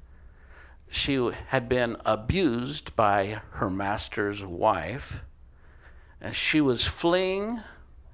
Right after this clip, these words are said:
and she was confused. And then the most amazing thing happens. An angel shows up.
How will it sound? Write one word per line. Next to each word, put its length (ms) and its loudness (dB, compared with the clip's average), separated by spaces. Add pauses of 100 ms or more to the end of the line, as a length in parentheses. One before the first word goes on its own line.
and 80 -8
she 180 -2
was 160 -4
confused. 1000 0 (2250)
And 160 -8
then 180 -2
the 100 -2
most 580 -2 (120)
amazing 1000 -8
thing 440 -10 (100)
happens. 520 -14 (840)
An 140 -8
angel 320 -8
shows 340 -10
up. 140 -18